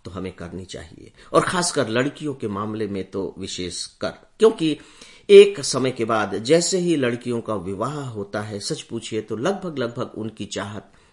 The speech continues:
खत्म सी हो जाती है। तो कम से कम हम अभी तो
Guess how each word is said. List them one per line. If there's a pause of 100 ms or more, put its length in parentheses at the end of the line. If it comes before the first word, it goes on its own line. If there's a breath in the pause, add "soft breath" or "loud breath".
(140 soft breath)
खत्म
सी
हो
जाती
है। (400 loud breath)
तो
कम
से
कम
हम
अभी
तो